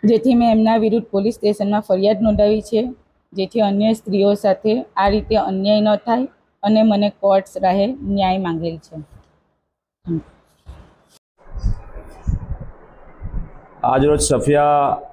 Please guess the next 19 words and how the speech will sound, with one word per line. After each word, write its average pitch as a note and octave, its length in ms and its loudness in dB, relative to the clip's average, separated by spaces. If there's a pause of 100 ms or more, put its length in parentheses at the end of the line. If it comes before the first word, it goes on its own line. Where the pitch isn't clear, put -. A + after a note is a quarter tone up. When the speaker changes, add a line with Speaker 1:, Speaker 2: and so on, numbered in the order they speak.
(100)
Speaker 2:
ઇરફાન C3+ 340 2
હુસેન C3+ 360 2
સિકંદર C3 480 2
શેખ C3+ 300 2 (920)
રહેવાસી C#3+ 840 2
જૂના C3+ 280 2
ડીવા C3+ 500 2 (560)
ગામ, B2+ 240 0 (1200)
તાલુકો C3+ 360 0
અંકલેશ્વર, C#3 520 0
જિલ્લો A#2+ 280 2
ભરૂચ, A#2+ 340 2 (240)
નાઓના C#3 480 0
લગ્ન C#3 300 0 (1120)
બાગે C3 340 0
મદીના D3 340 0
સોસાયટી, C#3 600 -2
ગામ B2 300 -2
ઓલપાડ, C#3+ 400 0